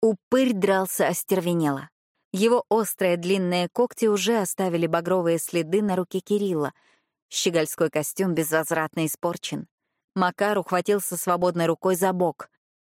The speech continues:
Под распахнутой полой военного мундира на белоснежной ткани рубашки расплывалось алое пятно. Хорошо, хоть Никитка не лез на рожон.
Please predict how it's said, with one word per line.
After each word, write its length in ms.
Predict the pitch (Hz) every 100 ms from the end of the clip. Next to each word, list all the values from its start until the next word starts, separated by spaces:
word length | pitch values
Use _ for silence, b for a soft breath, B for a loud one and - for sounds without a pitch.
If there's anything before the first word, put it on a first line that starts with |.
| _
Под 140 | 190 175
распахнутой 640 | 180 - 202 190 170 170
полой 340 | 175 175 170
военного 480 | 160 165 165 160 156
мундира 540 | 151 151 147 190 190
на 180 | 147 147
белоснежной 680 | 143 151 147 - 170 156 151
ткани 300 | - 170 156
рубашки 540 | 156 160 185 - 160 - _ _ _ -
расплывалось 680 | 170 - 175 165 180 185 - -
алое 300 | 160 165 170
пятно. 460 | 185 - 151 139 _ _ _ _ _
Хорошо, 400 | - 240 202 214
хоть 180 | 190 202
Никитка 460 | 190 - 160 - 160
не 140 | 156
лез 200 | 151 -
на 120 | 156
рожон. 480 | 151 151 151 139